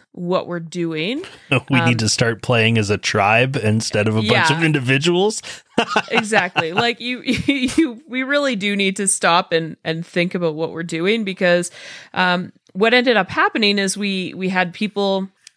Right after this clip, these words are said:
Speaker 1: kind of, um, almost flipping competing cards. And when you start to see the resources and the, and what goes into, uh, the success of a card,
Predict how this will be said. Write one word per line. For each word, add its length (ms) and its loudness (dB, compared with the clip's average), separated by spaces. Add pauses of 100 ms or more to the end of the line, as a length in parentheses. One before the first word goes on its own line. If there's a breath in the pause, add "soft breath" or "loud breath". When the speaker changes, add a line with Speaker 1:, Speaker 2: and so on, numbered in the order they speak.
Speaker 1:
kind 220 4
of, 200 -4 (120)
um, 600 4 (640 loud breath)
almost 360 2
flipping 420 2
competing 640 0
cards. 580 0 (380 loud breath)
And 400 2 (320)
when 240 2
you 220 4
start 400 2
to 100 0
see 480 2
the 180 0
resources 800 2
and 280 2
the, 420 4
and 160 2
what 260 -2
goes 300 2
into, 840 0 (200)
uh, 280 0
the 180 -2
success 600 2
of 100 -2
a 40 -2
card, 420 2